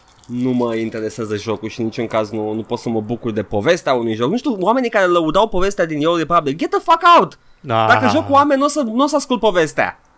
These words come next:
Speaker 2: Și
Speaker 1: Nu o să stau
Speaker 2: Udu-,
Speaker 1: să mă uit la
Speaker 2: hai,
Speaker 1: screenshot.
Speaker 2: hai, skipuie, skipuie short, skipuie cutscene-ul,
Speaker 1: Da.
Speaker 2: hai să jucăm. Hai, te-ai mișcat? Hai că te boostui, hai că te sărim,
Speaker 1: Nu.
Speaker 2: te sărim în zece minute, ajungi la level cap și... Man, eu vreau să văd povestea. Nu, nu, nu, hai că trebuie să ajungi la level cap, că avem nevoie de om ca să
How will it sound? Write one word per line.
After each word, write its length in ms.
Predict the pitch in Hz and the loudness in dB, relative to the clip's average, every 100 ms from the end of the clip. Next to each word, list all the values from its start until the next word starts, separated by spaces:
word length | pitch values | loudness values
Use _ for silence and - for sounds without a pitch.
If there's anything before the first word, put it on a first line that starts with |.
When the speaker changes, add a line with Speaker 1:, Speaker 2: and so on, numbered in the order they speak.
| - | -12
Speaker 2:
Și 160 | - | -2
Speaker 1:
Nu 60 | - | 0
o 40 | |
să 60 | 147 | 2
stau 160 | 139 - | 4 4
Speaker 2:
Udu-, 80 | 247 | 4
Speaker 1:
să 20 | |
mă 60 | 208 | 0
uit 100 | 190 | 0
la 80 | 170 | 0
Speaker 2:
hai, 100 | 151 | 2
Speaker 1:
screenshot. 300 | 185 190 190 175 | 4 6 4 4
Speaker 2:
hai, 120 | 190 | 2
skipuie, 460 | 180 - 185 - 170 | 2 -2 -6 -2 -4
skipuie 320 | - 190 190 | -2 -4 -2
short, 380 | 156 - 180 170 | -4 -4 -6 -6
skipuie 480 | 143 165 165 170 160 | -10 -12 -4 -2 0
cutscene-ul, 480 | 151 165 - 151 302 | 0 0 0 2 6
Speaker 1:
Da. 60 | |
Speaker 2:
hai 80 | 277 214 | 8 6
să 80 | 143 | 4
jucăm. 360 | 143 170 139 - - | 0 0 0 -4 -18
Hai, 220 | - 180 139 - - 170 | -2 -2 -2 -6 -4 -2
te-ai 140 | 170 156 | 2 0
mișcat? 340 | 151 190 - | 2 -2 -2
Hai 100 | - | 0
că 80 | 202 | 2
te 100 | 220 | 2
boostui, 500 | 170 185 185 - 117 - | 0 2 0 0 -2 -2
hai 120 | - 190 | -2 0
că 380 | 196 170 156 147 | 2 2 0 -2
te 100 | 180 | -2
sărim, 340 | - 170 160 | 0 2 4
Speaker 1:
Nu. 100 | 220 254 220 | 6 8 8
Speaker 2:
te 80 | 165 | 6
sărim 320 | - 196 190 | 2 0 2
în 80 | 156 | 2
zece 220 | 156 - | 0 -2
minute, 280 | 170 190 185 | -2 0 0
ajungi 280 | 156 190 160 | 0 -2 0
la 60 | |
level 280 | 160 175 156 | 2 2 0
cap 260 | - 143 135 | 0 -2 -2
și... 180 | - 143 - - - - | -6 -8 -10 -20 -20 -10
Man, 200 | 214 180 | -6 -6
eu 60 | |
vreau 140 | 170 208 | -4 -4
să 140 | - 165 | -6 -10
văd 160 | 185 175 - | -6 -6 -6
povestea. 460 | - 151 170 147 - - 180 | -6 -2 -2 -2 -6 -10 -2
Nu, 120 | 247 | 2
nu, 120 | 254 | 2
nu, 60 | 247 214 | 2 0
hai 120 | 240 | -2
că 80 | 226 | -2
trebuie 120 | 240 | -4
să 60 | |
ajungi 180 | 226 226 | -4 -4
la 60 | 214 | -2
level 300 | 220 190 196 | -2 -2 -2
cap, 200 | 208 196 | -2 -2
că 80 | 180 | -2
avem 220 | 180 196 | 0 0
nevoie 240 | 175 175 | -2 -2
de 100 | 160 | -2
om 120 | 160 156 | -2 -4
ca 100 | 139 | -8
să 160 | - | -10